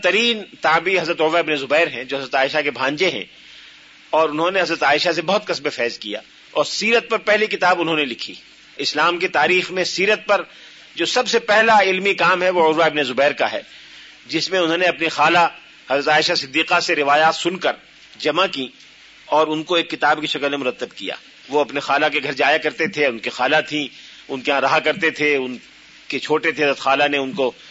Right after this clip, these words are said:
بچپن سے رکھا، پرورش کی، تربیت کی، تو ان کے پاس جو علم تھا،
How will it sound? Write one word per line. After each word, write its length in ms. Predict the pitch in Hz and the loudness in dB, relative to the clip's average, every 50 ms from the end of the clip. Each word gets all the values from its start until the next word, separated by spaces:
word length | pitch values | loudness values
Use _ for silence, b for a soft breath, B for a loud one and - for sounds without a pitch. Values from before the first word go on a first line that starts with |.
| B B B B B - | B B B B B -2
بچپن 320 | 139 139 - 165 165 160 | -2 -2 0 -2 -2 0
سے 180 | 151 - 165 151 | 0 0 2 2
رکھا، 380 | 143 139 - - 165 151 143 131 - - 127 - - | 2 0 0 2 4 4 4 2 -2 -10 -16 -6 -4
پرورش 380 | 147 143 147 156 165 156 - | -2 0 2 2 2 2 0
کی، 160 | - 165 160 147 | -2 -2 -2 0
تربیت 460 | - 147 143 143 160 175 180 170 - 151 | 0 -2 0 0 2 0 0 0 -2 -4
کی، 120 | 160 160 151 - - - - - - - | -6 -6 -6 -10 -20 -20 -20 -20 -10 -6
تو 120 | 160 156 | -4 -4
ان 80 | 160 165 | -2 0
کے 100 | 185 208 | -2 0
پاس 220 | 202 190 185 185 160 | 2 2 2 2 2
جو 100 | 175 160 | 2 2
علم 180 | 160 165 170 165 - | 2 2 0 -4 -2
تھا، 160 | 147 131 | -4 -4